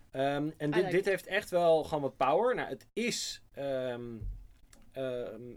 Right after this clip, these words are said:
Speaker 1: ja, dan even zien, wat had ik nog meer? Oh ja, dan die bitters van grapefruit. Nou, de wijn is sowieso droog.
Speaker 2: Mhm.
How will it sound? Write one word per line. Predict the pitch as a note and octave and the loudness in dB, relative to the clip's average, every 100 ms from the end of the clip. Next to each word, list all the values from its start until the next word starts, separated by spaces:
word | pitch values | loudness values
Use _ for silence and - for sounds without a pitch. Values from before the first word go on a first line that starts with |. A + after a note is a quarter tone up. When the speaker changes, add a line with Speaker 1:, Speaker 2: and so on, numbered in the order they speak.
| - - | -18 -6
Speaker 1:
ja, | A#2+ G#2+ | -4 -2
dan | A2 A#2+ | -4 -8
even | A#2+ | -10
zien, | G#2+ D3 F3 | -6 -6 -4
wat | D#3+ | -4
had | C3 | -6
ik | A#2 | -6
nog | A#2 | -6
meer? | D#3 C3+ | -4 0
Oh | |
ja, | A#2+ | 0
dan | A2 A#2 A#2+ | 0 -4 -6
die | A#2+ A2+ | -10 -2
bitters | C3+ - | -4 -4
van | A2+ | -8
grapefruit. | A2 D#3+ - G3+ | -2 -2 -2 -6
Nou, | A#2+ E2+ | -6 -10
de | G#2+ | -2
wijn | C3+ D3 C3+ | 2 2 -2
is | D#3+ | -2
sowieso | F3 B2 A2 | -2 -2 -2
droog. | A#2+ F3 A#3+ - - - | 4 4 4 -6 -18 -14
Speaker 2:
Mhm. | G3 G3 | -10 -10